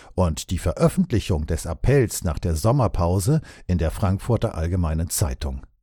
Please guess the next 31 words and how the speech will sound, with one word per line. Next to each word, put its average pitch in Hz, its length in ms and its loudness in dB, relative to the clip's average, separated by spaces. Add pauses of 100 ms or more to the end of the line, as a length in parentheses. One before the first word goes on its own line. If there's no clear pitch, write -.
(180)
Das - 300 0
hat 101 160 -2
seinen 101 320 0
Preis. 87 480 0 (240)
Je 143 220 2
Unterschrift 165 720 2
sind 98 200 0
fünfzig - 560 0
Euro 98 400 2
im 117 160 0
Durchschnitt 92 560 0
erforderlich. 69 720 -2 (600)
Wir 107 160 4
glauben, 117 500 4
der 95 120 2
beschriebene 113 600 0
Einschnitt 123 480 0
ist - 220 -2
so 170 260 4
groß 151 500 6 (220)
und 87 200 0
das 123 140 0
vorliegende 127 600 2
Konzept - 520 -2
zum 90 200 0
Ausstieg 110 600 0
und - 200 -8
Umstieg 123 500 0
ist - 180 -4
so 170 200 4
überzeugend, 139 760 0